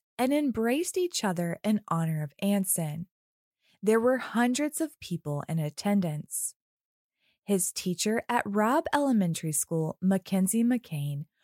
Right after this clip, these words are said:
was one of those people. She spoke to the outlet and remembered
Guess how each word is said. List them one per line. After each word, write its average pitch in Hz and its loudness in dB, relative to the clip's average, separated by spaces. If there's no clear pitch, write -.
was 240 2
one 175 2
of 147 -4
those 143 -4
people. 185 -4
She - 0
spoke 208 0
to 285 -2
the 294 -4
outlet 165 -2
and 254 2
remembered 294 2